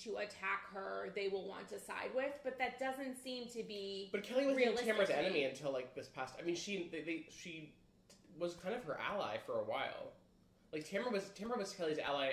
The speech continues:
Speaker 2: after she went, first went crazy.
Speaker 1: Right, because she saw the broken pieces that
Speaker 2: Right.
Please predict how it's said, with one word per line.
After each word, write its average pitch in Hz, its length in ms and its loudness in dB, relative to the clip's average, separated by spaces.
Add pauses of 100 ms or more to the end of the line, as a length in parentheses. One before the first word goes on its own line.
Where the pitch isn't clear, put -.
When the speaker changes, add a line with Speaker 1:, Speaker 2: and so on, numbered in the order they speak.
(100)
Speaker 2:
after 135 180 -6
she 135 140 -8
went, 127 180 -2
first - 200 -2
went - 180 -6
crazy. - 360 -10 (100)
Speaker 1:
Right, 269 180 6
because 262 240 0
she 285 380 -2
saw 254 260 4
the 226 80 2
broken 220 480 2
pieces 190 680 2
that 190 80 -2
Speaker 2:
Right. - 80 0